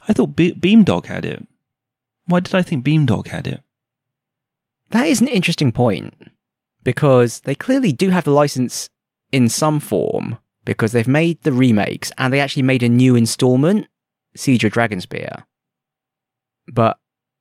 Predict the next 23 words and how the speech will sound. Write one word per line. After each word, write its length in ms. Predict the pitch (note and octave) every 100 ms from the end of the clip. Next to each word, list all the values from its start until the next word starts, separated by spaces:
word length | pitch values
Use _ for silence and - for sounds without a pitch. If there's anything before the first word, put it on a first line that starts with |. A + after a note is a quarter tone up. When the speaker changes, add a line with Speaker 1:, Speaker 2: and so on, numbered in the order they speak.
| _ _ _ _ _ _
Speaker 2:
I 100 | A2
don't 160 | G2 G#2
know. 300 | C3 B2 G2
Or, 320 | - B2 A#2+ - F3+
or 180 | - E3+
is 100 | G#3+
it 80 | G3
something 200 | A3 G3+
like 140 | F3+
Wizards 320 | A#2 C3+ C3+ C3
of 100 | A#2
the 80 |
Coast 460 | A#2 C#3 C3 - - -
have 220 | - A2
the 80 | G#2+
license 460 | G#2 G#2 - F#2 -
and 140 | G#2+
they 80 | G#2+
just 180 | G#2 -
allowed 460 | - G#2+ A2+ G#2+ G#2
Beamdog 440 | A2+ G#2 G#2+ G2+
to 100 | -
make 380 | G#2 G2+ G2+ -